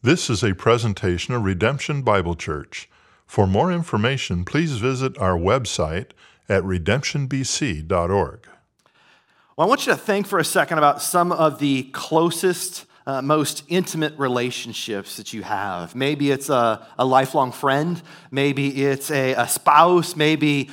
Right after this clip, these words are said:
Speaker 2: uh, it's a sibling. Siblings either seem to be, like, your closest person or your least closest person, one of the two extremes.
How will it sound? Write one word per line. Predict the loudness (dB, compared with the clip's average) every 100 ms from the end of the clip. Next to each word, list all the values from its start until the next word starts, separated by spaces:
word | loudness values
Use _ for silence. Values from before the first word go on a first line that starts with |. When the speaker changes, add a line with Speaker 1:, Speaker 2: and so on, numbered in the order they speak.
| -4
Speaker 2:
uh, | 0 0 2
it's | 0 0
a | 0 0 -2 -6
sibling. | -6 2 2 4 0
Siblings | 0 -2 0 -2 -2
either | -2 -2
seem | -2 -4
to | -2
be, | 0
like, | 2 2 0 -2
your | -2 -2
closest | -2 -2 -2 -4 -4
person | 0 0 0 -4
or | -2 -2 -2
your | -2 -2
least | -2 -4 -4
closest | 0 0 0 -2
person, | 0 0 -2 -2
one | 0
of | -2
the |
two | -2 -2
extremes. | -2 -2 -2 0 -4 -8